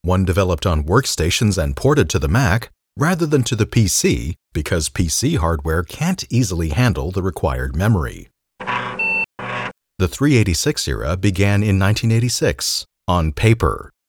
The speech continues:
It took a few years before compilers like Whatcom C began supporting,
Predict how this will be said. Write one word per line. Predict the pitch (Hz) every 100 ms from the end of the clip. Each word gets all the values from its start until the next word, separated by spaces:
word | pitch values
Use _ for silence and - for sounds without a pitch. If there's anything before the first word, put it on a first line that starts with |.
| _ _
It | 156
took | - 220
a | 185
few | - 135
years | 110 98 52 -
before | - - 87
compilers | 92 80 90 98 98 98
like | 82 73
Whatcom | - 80 90 - 78
C | - - 60 76
began | 87 95 90
supporting, | - - - 135 69 90